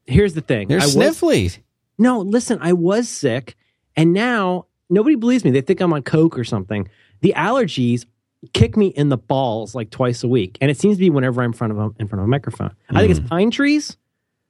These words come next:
Speaker 1: uh, and, and maybe, uh, heavily discounted, uh, retail items. I don't know, but I, anyway, I'm a mess.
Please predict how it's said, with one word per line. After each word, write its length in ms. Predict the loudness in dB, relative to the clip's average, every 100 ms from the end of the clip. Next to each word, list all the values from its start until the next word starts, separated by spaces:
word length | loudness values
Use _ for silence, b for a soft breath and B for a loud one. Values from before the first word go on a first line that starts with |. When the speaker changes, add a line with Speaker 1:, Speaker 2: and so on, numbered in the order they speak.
| _
Speaker 1:
uh, 220 | -2 0 -2
and, 220 | -4 -2
and 180 | -2 0
maybe, 500 | 0 2 2 2 2 0
uh, 360 | -2 0 -4 -6 -10
heavily 320 | -4 2 2
discounted, 600 | 2 0 0 0 0 -2 -2
uh, 160 | -2 0
retail 320 | 0 0 -4
items. 240 | -2 -4 0
I 100 | 2
don't 160 | 2
know, 220 | 2 0
but 140 | -2 -2
I, 240 | -2 -4 -12 _ _ _ _ _ _ -4
anyway, 160 | -2
I'm 60 | -2
a 80 | -2
mess. 440 | -2 -4 -8